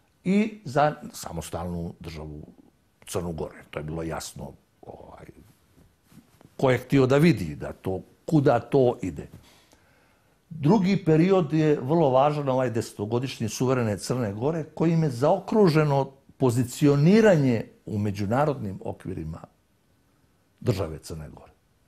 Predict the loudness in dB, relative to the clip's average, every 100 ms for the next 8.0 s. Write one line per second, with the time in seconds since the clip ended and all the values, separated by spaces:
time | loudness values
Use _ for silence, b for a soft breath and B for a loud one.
0 | b b _ 0 0 -2 -2 2 2 2
1 | -2 -2 0 0 0 -4 -6 _ -4 -2
2 | -2 -6 -8 -12 b b b b _ _
3 | -12 -12 -8 -6 -6 -6 -6 -4 -4 -4
4 | -8 -6 -6 -6 -4 -4 -4 -8 -6 -6
5 | 0 0 2 0 -4 -12 _ -14 -10 -6
6 | -6 -4 -6 -8 -16 b b b b b
7 | b b -12 0 2 4 2 4 4 2